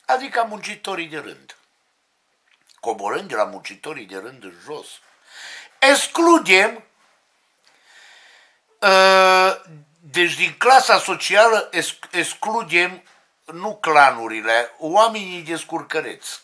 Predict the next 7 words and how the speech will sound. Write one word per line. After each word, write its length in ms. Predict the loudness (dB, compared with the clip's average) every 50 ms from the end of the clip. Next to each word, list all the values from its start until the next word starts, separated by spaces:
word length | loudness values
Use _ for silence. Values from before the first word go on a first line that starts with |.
| _ -14
cămătarii, 1000 | -12 -10 -8 -8 -8 -8 -8 -6 -4 -2 -2 -2 -4 -6 -12 -18 -20 -20 _ _
ciorditorii, 1040 | -14 -12 -12 -12 -12 -14 -18 -18 -16 -14 -10 -10 -8 -8 -10 -10 -12 -14 -16 -18 _ _ _
înțelegeți 680 | -18 -16 -12 -8 -6 -4 -2 -4 -4 -6 -8 -18 -18 -18
voi 160 | -18 -18 -18
cum 200 | -18 -20 -20 -20
stă 180 | -20 -20 -20
treaba. 520 | -20 -20 -20 -18 -18 -18 -18 -18 -20 -20